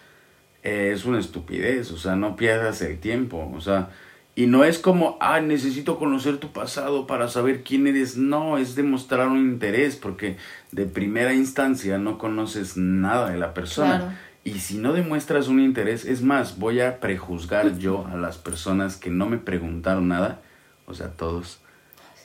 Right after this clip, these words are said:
Speaker 1: este, de lleno.
Speaker 2: No hay un interés.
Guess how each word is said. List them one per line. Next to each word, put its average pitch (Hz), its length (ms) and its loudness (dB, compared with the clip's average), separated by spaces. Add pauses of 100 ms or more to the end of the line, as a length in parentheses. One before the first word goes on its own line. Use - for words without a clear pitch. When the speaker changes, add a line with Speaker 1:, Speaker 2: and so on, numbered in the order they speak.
(200)
Speaker 1:
este, 95 1040 4
de 98 180 2
lleno. 117 280 6
Speaker 2:
No 202 100 6
hay 196 160 2
un 196 100 -2
interés. 196 600 -6